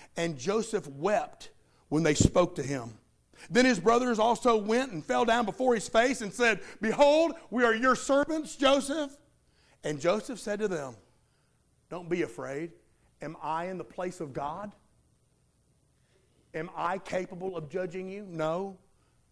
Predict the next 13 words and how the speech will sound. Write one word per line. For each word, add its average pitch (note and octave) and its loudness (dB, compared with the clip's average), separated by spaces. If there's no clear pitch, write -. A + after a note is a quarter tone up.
But D3 2
as F#3 6
for B3 0
you, A3 0
what F#3+ -2
you D4+ 6
meant D4+ 4
for C#4 4
evil D4+ 2
against C4+ 0
me, D4+ 2
God D4+ 4
meant C#4 2